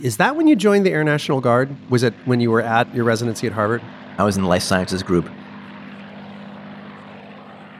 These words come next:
Speaker 2: We can hear a B seventeen bomber fly by right there.
Speaker 1: I love that you can identify the plane by the sound.
Speaker 2: Actually, that might have been a P fifty-one Mustang. The
Speaker 1: I was gonna
Speaker 2: sound,
Speaker 1: say, I was gonna say.
Speaker 2: the sound of a Merlin engine.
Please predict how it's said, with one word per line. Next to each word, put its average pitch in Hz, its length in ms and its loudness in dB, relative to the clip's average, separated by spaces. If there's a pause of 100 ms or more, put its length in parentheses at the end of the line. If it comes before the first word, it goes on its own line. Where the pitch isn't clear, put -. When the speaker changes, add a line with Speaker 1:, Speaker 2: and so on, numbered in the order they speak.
Speaker 2:
We 101 80 2
can 95 140 0
hear 127 240 4
a 101 40 4
B 117 140 2
seventeen 107 420 -2
bomber 95 280 2
fly 95 240 2
by 87 180 0
right 80 220 -2
there. 90 320 -2
Speaker 1:
I - 20 6
love 143 220 4
that 135 100 -2
you 123 120 2
can 135 120 -2
identify 107 840 2
the 113 200 -8
plane 101 480 0
by 92 220 -4
the 95 80 -10
sound. 85 640 -4
Speaker 2:
Actually, 110 200 -4
that 139 100 0
might 185 100 4
have 131 60 0
been 95 100 -2
a - 20 -6
P - 160 -18
fifty-one 87 360 -6
Mustang. 87 380 -2
The - 80 2
Speaker 1:
I - 20 6
was 233 80 4
gonna 104 140 4
Speaker 2:
sound, 196 80 2
Speaker 1:
say, 117 460 2
I 131 100 2
was 156 120 2
gonna 151 160 4
say. 107 420 0
Speaker 2:
the 104 80 -2
sound 127 280 2
of 107 40 0
a 110 60 2
Merlin 110 360 2
engine. 101 420 -2